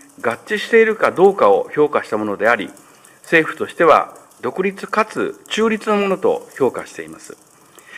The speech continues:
なお、国際保健機-、保健機関ダブリューエイチオーも、処理水放出についての日本の規制基準は国際的な放射線の基本的な安全基準に基づいている。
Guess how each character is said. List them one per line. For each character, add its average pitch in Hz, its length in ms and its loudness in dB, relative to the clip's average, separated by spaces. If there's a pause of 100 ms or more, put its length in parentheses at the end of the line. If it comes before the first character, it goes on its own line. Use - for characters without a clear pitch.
(320)
な 180 140 8
お、 117 500 6
国 139 220 -10
際 208 220 4
保 196 100 -2
健 202 240 0
機-、 - 160 -14 (560)
保 156 160 -12
健 185 200 4
機 - 80 -8
関 120 300 2
ダ 139 140 4
ブ 170 80 -2
リ 202 60 6
ュ - 20 8
ー 208 60 8
エ - 20 6
イ 202 100 -2
チ - 80 2
オ 202 140 8
ー - 20 0
も、 95 240 -2 (580)
処 170 80 -2
理 233 140 -2
水 202 220 2
放 147 240 0
出 165 160 -8
に 147 120 2
つ 190 140 0
い 170 80 -2
て - 140 0
の 87 180 -4 (240)
日 120 160 -8
本 170 300 2
の 165 60 2
規 170 100 -10
制 180 220 2
基 180 120 -12
準 127 240 -2
は 90 260 -2 (360)
国 - 200 -8
際 233 220 4
的 220 200 -2
な 208 120 2
放 196 160 0
射 202 140 -2
線 196 240 -2
の 185 80 0
基 - 80 -12
本 208 240 -2
的 196 180 0
な 185 120 6
安 190 180 2
全 196 180 -2
基 196 100 -4
準 160 200 -2
に 107 60 -2
基 - 20 -6
づ 160 400 -2
い 139 80 -4
て - 80 -12
い 76 80 -12
る。 - 160 -16